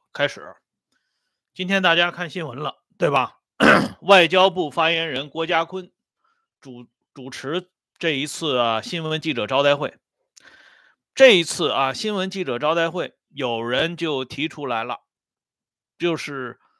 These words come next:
朝鲜和俄国已经正式确认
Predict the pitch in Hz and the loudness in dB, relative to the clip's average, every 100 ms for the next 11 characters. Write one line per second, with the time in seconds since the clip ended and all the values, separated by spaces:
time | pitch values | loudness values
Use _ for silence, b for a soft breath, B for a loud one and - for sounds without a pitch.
0 | _ _ _ _ _ _ _ _ _ _ | _ _ _ _ _ _ _ _ _ _
1 | _ _ - 156 208 214 87 90 - _ | _ _ 2 6 6 4 -4 -10 -14 _
2 | _ _ 156 160 147 185 165 113 107 - | _ _ -6 -6 -2 0 0 -4 -8 -10
3 | _ _ _ _ 156 147 214 226 262 185 | _ _ _ _ -10 -6 -6 2 2 2
4 | 139 156 139 - 208 147 147 147 | -4 -10 -12 -6 -4 -4 -4 -8